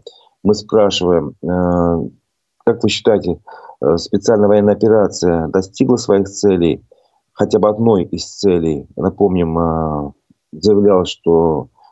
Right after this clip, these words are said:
целями спецоперации являются демилитаризация, денацификация, нейтральный статус Украины и защита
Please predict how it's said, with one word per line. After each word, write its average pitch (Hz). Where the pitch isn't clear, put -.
целями 90
спецоперации 87
являются 87
демилитаризация, 90
денацификация, 92
нейтральный 90
статус -
Украины 98
и 90
защита 78